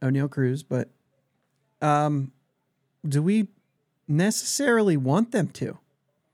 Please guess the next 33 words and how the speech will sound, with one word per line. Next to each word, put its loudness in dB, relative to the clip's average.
How 4
much 2
of -2
a 2
fan 0
do 0
we, -2
do -2
we 0
take -2
this 0
angle 0
and 0
say, 0
"Well, 6
we 8
want 4
'em 0
to 2
win 0
games"? -4
Yeah, -2
that's -4
gonna 0
be 0
more 2
fun 0
to -8
finish -2
the -4
year 2
playing 0
well. -4